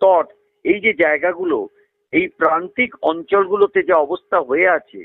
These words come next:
তাতে করে যা দেখতে পাওয়া যাচ্ছে যে এদের যে অবস্থা, তাদের অস্তিত্ব বজায়, তারা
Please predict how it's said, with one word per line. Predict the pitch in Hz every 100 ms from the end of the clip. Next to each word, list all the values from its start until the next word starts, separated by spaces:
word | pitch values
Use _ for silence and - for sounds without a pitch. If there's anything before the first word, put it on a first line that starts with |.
| - - - _ -
তাতে | 151 165 208
করে | 202 180 139 - _ _ -
যা | 165 -
দেখতে | 175 185 - 220
পাওয়া | 208 208
যাচ্ছে | 196 214 _ 220 226 - _ _ _ -
যে | 165 -
এদের | 147 165 208 160
যে | - -
অবস্থা, | 139 147 190 - 202 208 - -
তাদের | - 165 185 -
অস্তিত্ব | 160 - - 226 - 220
বজায়, | 170 151 143
তারা | 165 175